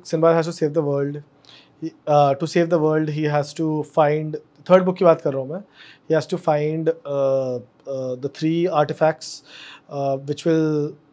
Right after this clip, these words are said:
uh, be able to kill, uh, the, the big bad devil. Uh, but the problem is the three artifacts don't exist in his world.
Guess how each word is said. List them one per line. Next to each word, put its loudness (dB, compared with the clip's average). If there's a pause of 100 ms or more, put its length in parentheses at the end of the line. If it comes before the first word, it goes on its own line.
(100)
uh, -6
be -2
able -2
to -8
kill, 0 (380)
uh, -8 (460)
the, -4 (100)
the -14
big -4
bad 2
devil. 0 (520)
Uh, -8 (180)
but 4
the -6
problem 4
is -2
the -6
three -2
artifacts 4
don't 0
exist -4
in -2
his -10
world. -4